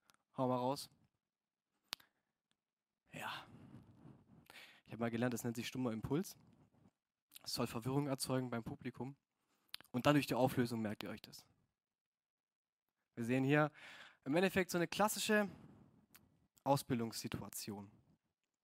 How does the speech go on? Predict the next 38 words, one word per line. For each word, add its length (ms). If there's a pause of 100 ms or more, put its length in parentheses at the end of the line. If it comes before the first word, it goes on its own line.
(560)
Die 80
einen 240
haben 100
das 160
mal 120
früher 240
erlebt, 280
die 60
anderen 220
später, 400
wie 120
ich 100
zum 120
Beispiel. 320
Für 100
die, 80
die 60
es 60
nicht 180
wissen, 220
ich 100
bin 120
tatsächlich 380
wieder 120
in 80
Ausbildung. 500 (920)
Ja. 260 (1800)
Wer 100
von 100
euch 60
hat 80
eine 80
Ausbildung 280
gemacht? 340
Wer 100
hat 80
studiert? 400 (2250)
Ja, 360